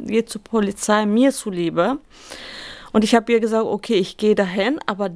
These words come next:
nur dir zuliebe, weil ich weiß, die Polizei wird nichts machen, weil der Gesetzgeber sagt, okay, äh,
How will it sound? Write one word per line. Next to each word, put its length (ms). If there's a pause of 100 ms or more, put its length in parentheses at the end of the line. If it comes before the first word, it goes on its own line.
nur 440
dir 280
zuliebe, 520
weil 160
ich 160
weiß, 240
die 80
Polizei 720
wird 340
nichts 340
machen, 400 (800)
weil 500
der 140
Gesetzgeber 720
sagt, 440
okay, 580
äh, 800